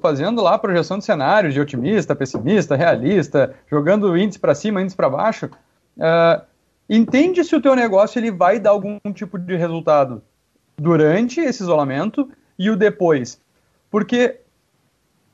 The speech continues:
existe e, e se está tendo muito acesso a linhas de crédito, tá? O juros tá cada vez mais baixo, né?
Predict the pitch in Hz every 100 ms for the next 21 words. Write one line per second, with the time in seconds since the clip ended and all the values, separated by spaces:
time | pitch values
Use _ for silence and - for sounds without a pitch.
0 | - 190 165 190 285 - 254 - 175 175
1 | 180 185 - 180 - 208 247 240 214 220
2 | 208 190 196 190 220 - 185 190 214 226
3 | 180 190 180 147 123 120 - _ _ _
4 | _ - 113 170 180 _ - 165 147 196
5 | 185 165 165 - 147 160 170 151 123 135
6 | 156 - 247 _ _ _ _ _ _ -
7 | 110 127